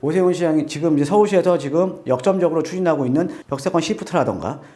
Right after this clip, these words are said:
예, 이런 것들에 한층 더 탄력을 받을 가능성이 높다라는 거죠. 자, 그래서 보면 신속통합기획, 모아타운, 상생주택, 가로주택, 그다음에 역세권 시프트 등 같은 경우가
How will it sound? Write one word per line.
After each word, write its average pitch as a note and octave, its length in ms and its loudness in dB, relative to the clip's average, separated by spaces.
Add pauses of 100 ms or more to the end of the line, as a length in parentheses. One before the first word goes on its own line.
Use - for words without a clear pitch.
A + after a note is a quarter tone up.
(140)
예, C#3 100 4
이런 G#3+ 240 4
것들에 F3 540 0
한층 A3 340 -6
더 E3 160 4
탄력을 G#3+ 500 2
받을 D3+ 220 2
가능성이 C3 300 -4
높다라는 C3+ 440 2
거죠. F2+ 280 -10 (240)
자, D#3 160 -2
그래서 F3+ 260 0
보면 E3 360 0 (260)
신속통합기획, D3 880 -2 (240)
모아타운, D3 640 2 (100)
상생주택, E3 760 -6 (160)
가로주택, C#3 840 -2
그다음에 D3+ 260 -2
역세권 C3 380 0
시프트 G3+ 320 -6
등 F3 100 -2
같은 D3 240 0
경우가 C#3 440 -2